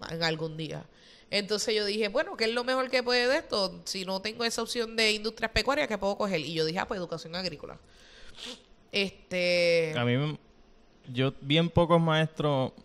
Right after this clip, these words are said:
Speaker 2: me tocaron, pero la, en verdad, la profesión de maestro lo, estás bregando con niños,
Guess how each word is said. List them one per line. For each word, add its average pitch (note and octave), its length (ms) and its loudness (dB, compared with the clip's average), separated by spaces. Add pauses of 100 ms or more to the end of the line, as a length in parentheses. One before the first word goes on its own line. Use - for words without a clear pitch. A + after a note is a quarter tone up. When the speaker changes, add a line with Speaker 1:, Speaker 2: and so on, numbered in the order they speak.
(400)
Speaker 2:
me C3+ 220 0
tocaron, C3+ 500 2
pero C3+ 320 8
la, C#3 140 2
en C#3 100 4
verdad, D#3 260 4
la C#3 160 4
profesión B2 400 0
de D3 60 0
maestro D3+ 440 0
lo, A2+ 540 0 (1080)
estás B2+ 280 0
bregando D3+ 340 2
con B2 180 0
niños, A#2 340 0